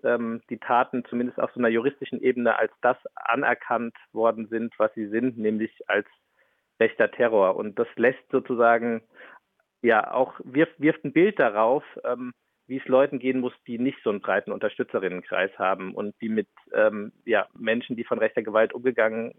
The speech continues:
äh, äh, betroffen sind, umgegangen wird,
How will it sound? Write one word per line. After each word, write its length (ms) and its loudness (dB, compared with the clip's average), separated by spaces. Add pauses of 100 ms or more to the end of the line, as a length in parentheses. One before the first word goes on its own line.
(120)
äh, 480 0 (400)
äh, 120 4
betroffen 400 0
sind, 160 2
umgegangen 540 2
wird, 260 2